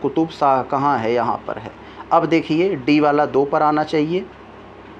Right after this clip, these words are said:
तो डी वाला दो पर option number सी हमारा ये उत्तर हो जाएगा, ये वाला।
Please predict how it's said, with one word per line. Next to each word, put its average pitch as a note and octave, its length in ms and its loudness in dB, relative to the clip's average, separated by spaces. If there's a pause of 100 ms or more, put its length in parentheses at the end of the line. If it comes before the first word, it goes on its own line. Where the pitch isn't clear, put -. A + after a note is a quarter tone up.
(720)
तो B2 120 0
डी C3 200 0
वाला C3+ 260 4
दो C3+ 160 2
पर F3 180 -2
option C3+ 360 0
number C3 280 -2
सी C#3 240 -2
हमारा B2 340 0
ये C3 200 0
उत्तर D3+ 360 -2
हो A2 140 -4
जाएगा, A2+ 320 -2
ये B2 220 -2
वाला। G#2 280 -6